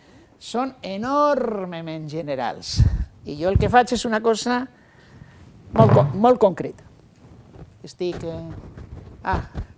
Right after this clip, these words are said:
<laughs> creia que era jo que estava aquí, no, un moment. Si, si, m'ho, em di-, m'ho diràs, eh? Llavors, des de la meva cosa concreteta, fins aquí com arribo, no? Fins a l'objectiu general,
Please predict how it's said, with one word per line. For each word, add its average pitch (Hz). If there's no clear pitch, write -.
<laughs> -
creia 185
que 185
era 175
jo 180
que 151
estava -
aquí, -
no, 185
un 165
moment. 165
Si, 147
si, -
m'ho, 185
em 156
di-, 139
m'ho 147
diràs, 127
eh? 214
Llavors, 220
des 196
de 208
la 196
meva 277
cosa 262
concreteta, 233
fins 214
aquí 208
com 247
arribo, 160
no? 233
Fins 185
a 180
l'objectiu 180
general, 180